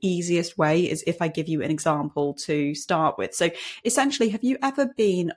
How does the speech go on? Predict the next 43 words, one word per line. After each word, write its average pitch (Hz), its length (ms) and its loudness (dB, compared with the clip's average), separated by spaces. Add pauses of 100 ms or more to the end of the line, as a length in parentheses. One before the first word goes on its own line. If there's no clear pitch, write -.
on 175 420 2
someone's 175 480 0
podcast 226 500 0
or 180 60 -2
their 165 140 -2
YouTube 202 480 -2
channel 180 500 -2
and 180 260 2 (340)
you 208 180 2
see 247 520 4
an 214 160 0
affiliate 185 460 0
link, 143 400 0
but 180 80 2
it 185 80 4
doesn't 190 240 0
look 170 480 -2
like - 260 -2
an 151 60 0
affiliate 147 380 -2
link? 131 220 -4
So 185 120 2
for 185 140 0
example, 185 480 2
if 185 160 -2
you 196 120 2
go 190 540 6
into 180 520 0
my 214 200 4
show 160 260 0
notes 147 280 -2
or 165 80 2
if 165 80 -4
you 170 80 -8
go 170 100 2
on 165 80 0
my 208 160 2
YouTube 156 400 -2
channel, 143 420 -2 (360)
what 196 220 4
you 175 140 -4
see 170 460 0 (140)
is, 151 380 4